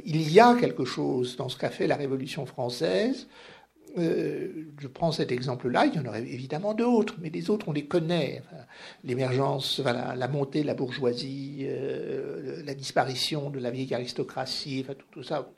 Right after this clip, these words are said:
on peut, on, ça c'est connu. Mais je suis frappé par le fait que les historiens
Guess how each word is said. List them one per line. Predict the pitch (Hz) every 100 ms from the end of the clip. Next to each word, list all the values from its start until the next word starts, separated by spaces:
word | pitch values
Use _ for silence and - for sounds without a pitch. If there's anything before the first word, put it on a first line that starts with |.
| 165
on | 165
peut, | - 139
on, | 143 - _ _ 285 - _
ça | - 202
c'est | 202
connu. | - 190 175 170 - - - -
Mais | 170 165 220
je | 165
suis | 170 160
frappé | - 214 226 220
par | 180
le | 139
fait | 151 190 208 226 -
que | 170
les | 170 165
historiens | 147 151 - 151 160 190 262